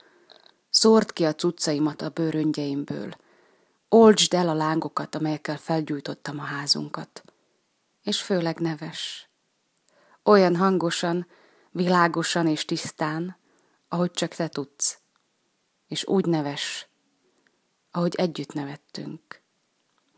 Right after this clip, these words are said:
Ahogy akkor nevettünk, amikor szeretkezés közben leszakadt alattad a konyhapult, amelyen ott volt a drága édesanyádtól kapott vacsora, mi meg éhen haltunk. Vagy úgy neves, mint akkor, amikor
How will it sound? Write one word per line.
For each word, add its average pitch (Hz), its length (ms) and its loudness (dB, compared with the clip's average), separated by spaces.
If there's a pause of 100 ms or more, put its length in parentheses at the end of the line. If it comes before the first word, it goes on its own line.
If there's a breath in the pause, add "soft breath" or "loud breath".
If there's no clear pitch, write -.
(340 loud breath)
Ahogy 220 240 8
akkor 247 280 4
nevettünk, 170 520 0
amikor 156 320 -2
szeretkezés 156 600 -2
közben 147 360 -2
leszakadt 151 520 0
alattad 143 400 -4
a 143 60 -6
konyhapult, 147 760 -4 (280 loud breath)
amelyen 180 280 6
ott 214 180 4
volt 156 220 2
a 156 60 2
drága 170 340 2
édesanyádtól 147 720 -2
kapott 147 300 -4
vacsora, 143 460 -4 (440 loud breath)
mi 190 120 2
meg 170 240 4
éhen 135 300 -2
haltunk. 131 720 -8 (640 loud breath)
Vagy 247 200 6
úgy 262 160 4
neves, 175 400 2
mint 175 200 -4
akkor, 185 360 0
amikor 170 400 0